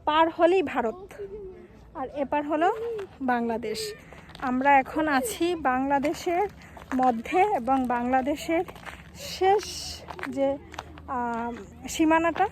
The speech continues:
সেখানে। এই যে বাংলাদেশ, এই যে বাংলাদেশ, এটা হলো বাংলাদেশেরই,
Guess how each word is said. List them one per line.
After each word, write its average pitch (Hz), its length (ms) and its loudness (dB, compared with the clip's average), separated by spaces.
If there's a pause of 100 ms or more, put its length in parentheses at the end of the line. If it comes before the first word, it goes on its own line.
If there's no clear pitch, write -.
সেখানে। 233 520 -4 (540)
এই 240 120 0
যে 214 140 -10 (1500)
বাংলাদেশ, 233 760 -4 (2500)
এই 285 100 4
যে 262 140 -2
বাংলাদেশ, 240 880 0 (960)
এটা 285 180 -8
হলো 262 180 -4
বাংলাদেশেরই, 254 1000 -4